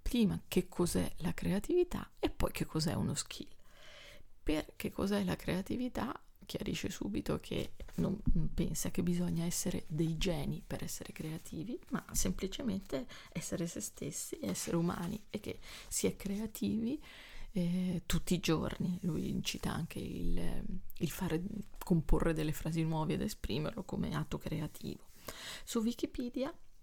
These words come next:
eh, la creatività è definita come un fenomeno per cui qualcosa di nuovo e di valore si forma. E poi c'è la, c'è riportata la topica definizione di Nancy Andreasen,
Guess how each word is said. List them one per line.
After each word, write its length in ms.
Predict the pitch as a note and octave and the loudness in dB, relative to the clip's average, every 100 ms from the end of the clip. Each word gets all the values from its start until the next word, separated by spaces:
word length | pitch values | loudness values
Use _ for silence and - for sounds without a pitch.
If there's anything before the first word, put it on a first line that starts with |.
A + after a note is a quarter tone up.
| - | -8
eh, 140 | E3 | -2
la 120 | E3+ D#3+ | -2 0
creatività 680 | - F#3 - A#3+ A#3+ G#3 | 0 -2 0 -2 0 2
è 60 | G3+ | 4
definita 540 | G3+ - G3 F#3 - | 4 2 2 2 2
come 160 | G3+ E3 | 2 4
un 100 | F3 | 6
fenomeno 540 | - D4 F3+ G3 E3 | 4 4 4 4 2
per 180 | F3 - | 0 0
cui 160 | - E3 | 4 4
qualcosa 480 | - F3+ - F3 F3 | 4 0 2 2 2
di 120 | F3 | 4
nuovo 440 | F#3 F3 E3 D#3+ | 4 4 0 0
e 160 | - E3 | 2 0
di 120 | D3 | 2
valore 460 | D3+ D#3 G3+ D#3 D#3 | 2 4 2 0 -2
si 200 | - - | 0 -2
forma. 560 | - - - - C#3+ - - - - - - - | -2 -4 -4 -2 -4 -4 -14 -12 -10 -8 -10 -12
E 100 | - - | -12 -2
poi 220 | - G3 | 4 4
c'è 220 | F3+ - | 4 0
la, 640 | D#3 D3+ D3+ D3+ D3 D3 D#3+ | 0 0 0 -2 -2 -2 0
c'è 140 | - | 2
riportata 580 | D3+ D3+ D#3+ - - - | 2 2 0 0 -2 -2
la 600 | - - - - - - - - - - - - - - - - | -2 -2 -4 -6 -8 -8 -12 -16 -18 -16 -16 -16 -14 -14 -14 -2
topica 640 | - D3+ - - - - - | 2 2 2 -2 -2 -2 0
definizione 840 | D3+ - E3 D#3+ - E3 D#3 D#3 F#3 | 0 2 2 0 0 2 2 2 0
di 160 | - D3 | 2 2
Nancy 380 | E3 D#3+ - | 4 2 2
Andreasen, 840 | F3 E3 E3 E3 D#3 F3+ - G#3+ A3 | 2 2 4 2 2 2 4 6 6